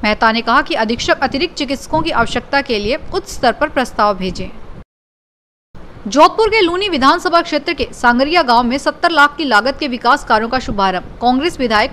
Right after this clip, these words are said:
महेंद्र बिश्नोई ने किया। लूनी विधायक महेंद्र सिंह बिश्नोई और सरपंच तेजाराम चौधरी द्वारा आनंद नगर, शिवनगर, प्रेरणा नगर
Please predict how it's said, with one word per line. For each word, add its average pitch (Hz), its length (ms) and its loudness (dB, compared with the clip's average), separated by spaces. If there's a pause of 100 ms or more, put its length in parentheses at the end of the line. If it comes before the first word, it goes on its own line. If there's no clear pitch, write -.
महेंद्र 277 300 0
बिश्नोई 240 400 -2
ने 220 120 -2
किया। 180 280 -4 (760)
लूनी 370 220 4
विधायक 339 380 4
महेंद्र 302 280 2
सिंह 359 220 -2
बिश्नोई 247 340 -4
और 254 200 -2
सरपंच 285 380 0
तेजाराम 302 560 2
चौधरी 269 380 0
द्वारा 208 300 2 (300)
आनंद 285 340 2
नगर, 240 240 0
शिवनगर, 269 540 -2 (220)
प्रेरणा 294 280 2
नगर 226 340 0